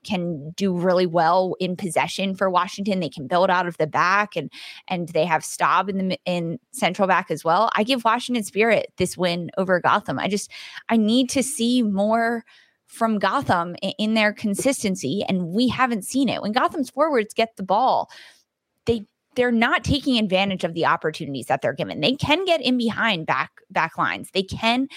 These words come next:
get on a break and create really good scoring opportunities. But the ball, it, it's like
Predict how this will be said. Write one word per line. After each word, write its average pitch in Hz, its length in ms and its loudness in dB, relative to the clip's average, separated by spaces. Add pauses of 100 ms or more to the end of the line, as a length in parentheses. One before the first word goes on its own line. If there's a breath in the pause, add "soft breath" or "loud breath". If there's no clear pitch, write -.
(240 loud breath)
get 208 140 4
on 247 160 2
a 254 60 0
break 196 520 2
and 170 320 -2 (300 loud breath)
create 220 480 0
really 202 300 0
good 196 200 2
scoring 196 300 0
opportunities. 180 720 -2
But 190 160 -4
the 202 80 2
ball, 247 560 2
it, 226 160 2
it's 220 200 0
like 247 280 0